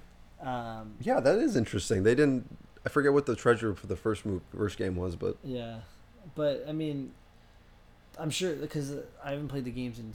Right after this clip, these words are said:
Speaker 1: so long, but I'm sure there was more, um, little kinda Easter eggs and stuff from,
Speaker 2: Oh, there's
Speaker 1: from the
Speaker 2: gotta be.
Speaker 1: whole,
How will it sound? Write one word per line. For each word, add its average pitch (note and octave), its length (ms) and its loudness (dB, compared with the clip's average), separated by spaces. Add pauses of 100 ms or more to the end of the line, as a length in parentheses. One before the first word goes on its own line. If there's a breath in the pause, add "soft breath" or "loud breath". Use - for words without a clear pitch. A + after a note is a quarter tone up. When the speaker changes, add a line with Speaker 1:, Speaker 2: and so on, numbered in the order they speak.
Speaker 1:
so - 320 -8
long, A2+ 380 -6
but A#2+ 260 -10
I'm B2+ 140 -12
sure D3+ 220 -6
there D3 100 -4
was C3+ 240 -4
more, B2+ 420 -2
um, A#2+ 460 -6 (420)
little A#2+ 440 -4 (160)
kinda B2+ 220 -8
Easter B2 340 -8
eggs A2+ 180 -10
and A#2 80 -14
stuff - 220 -10
from, A2+ 220 -12 (100)
Speaker 2:
Oh, A2+ 40 2
there's G#2+ 140 4
Speaker 1:
from F#2 140 4
the - 0 -
Speaker 2:
gotta F#2 60 0
be. C3 160 -2
Speaker 1:
whole, A2+ 280 -6